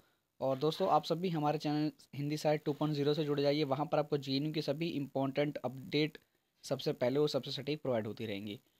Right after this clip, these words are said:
बिल्कुल, ये वीडियो केवल उन स्टूडेंट्स के लिए था जिनको लग रहा था कि जो दिल्ली विश्वविद्यालय है, वो सीयू सिटी के जरिए से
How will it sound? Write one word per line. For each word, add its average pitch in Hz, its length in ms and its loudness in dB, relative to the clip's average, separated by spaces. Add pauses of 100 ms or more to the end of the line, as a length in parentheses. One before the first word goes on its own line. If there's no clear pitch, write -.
(300)
बिल्कुल, 160 200 0
ये 160 180 4
वीडियो 180 380 4 (100)
केवल 151 220 2
उन 175 280 -2
स्टूडेंट्स 165 360 -2
के 160 60 -2
लिए 156 140 4
था 170 120 0
जिनको 160 500 0 (200)
लग 139 140 4
रहा 147 140 6
था 151 100 -2
कि 156 280 0 (360)
जो 139 140 0
दिल्ली 135 300 2
विश्वविद्यालय 143 420 0
है, 147 80 2
वो 151 260 0 (260)
सीयू 165 320 -2
सिटी 147 300 -2
के 151 100 0
जरिए 135 320 2
से 147 280 0